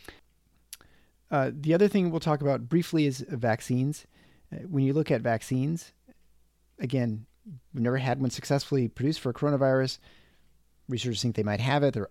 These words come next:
everybody's working on it. So the chance of getting one, I think it's pretty high that we'll get one. Whether it works real well, hard to know. And we probably won't know for a while. Um, but if we get one, it's also a possibility of mutations. And so you'll see that, um, with, uh,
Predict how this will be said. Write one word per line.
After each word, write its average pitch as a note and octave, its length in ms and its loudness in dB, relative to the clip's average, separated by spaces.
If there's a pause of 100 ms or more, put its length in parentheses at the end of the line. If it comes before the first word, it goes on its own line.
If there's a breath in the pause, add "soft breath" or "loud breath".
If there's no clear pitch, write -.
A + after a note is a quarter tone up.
(120)
everybody's B2+ 540 0
working A#2 320 -2
on A2+ 80 -2
it. G#2 100 -6
So A2 180 0
the A#2 100 -8
chance C3+ 260 0
of A#2 80 -2
getting D3 200 4
one, E3+ 260 0 (360)
I C#3+ 60 -2
think G3+ 140 6
it's C3+ 80 0
pretty B2+ 180 0
high B2 120 2
that A#2 80 2
we'll G2+ 100 -2
get B2+ 180 0
one. A2+ 300 -2
Whether C3 220 2
it A#2+ 60 0
works C#3+ 260 2
real D#3 120 4
well, C#3 300 2 (320)
hard C3 160 0
to B2 80 0
know. G#2 200 -4 (540 soft breath)
And B2 100 2
we B2 60 2
probably C#3 260 2
won't B2+ 120 0
know B2 140 0
for A#2 120 -4
a G#2 60 -2
while. A2 440 4 (440 loud breath)
Um, A#2+ 380 -6 (140)
but C#3 280 6 (120)
if D3 140 -2
we C#3 80 2
get G3 160 6
one, C3 340 0 (720 soft breath)
it's D3+ 120 -2
also F3+ 200 2
a - 20 0
possibility D#3 380 2
of A#2+ 60 0
mutations. A2+ 540 0
And G2+ 100 -4
so - 100 -6
you'll A#2 140 -2
see C#3 200 -2
that, A2+ 260 0 (100)
um, A#2 320 -6
with, A2+ 380 -6 (760)
uh, A#2+ 200 -12